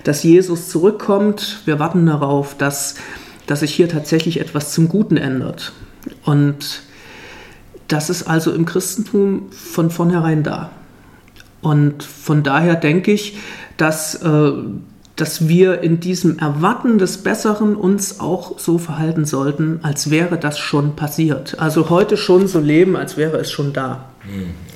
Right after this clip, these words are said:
Speaker 2: aber es, äh, setzt natürlich eine Menge
Speaker 1: Es setzt eine Menge voraus,
Speaker 2: eine
Speaker 1: ja.
Speaker 2: Menge voraus, weil du hast ja Prozesse, die passieren, die sich
Speaker 1: Mhm.
Speaker 2: negativ auswirken, als auch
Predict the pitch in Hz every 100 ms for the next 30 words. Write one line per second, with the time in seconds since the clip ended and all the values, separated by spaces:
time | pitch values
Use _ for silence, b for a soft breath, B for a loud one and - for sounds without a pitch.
0 | 104 98 95 - 101 95 98 92 110 -
1 | 117 110 110 107 104 107 117 117 117 117
2 | - - - - - - - - - -
3 | - 156 160 170 185 156 151 170 170 131
4 | 131 180 214 - 139 156 202 110 90 113
5 | 127 95 92 92 95 101 - 110 107 104
6 | - - - 104 101 107 107 127 110 117
7 | 107 - 107 143 135 101 117 143 139 156
8 | 208 123 104 - - 127 131 123 87 -
9 | - 78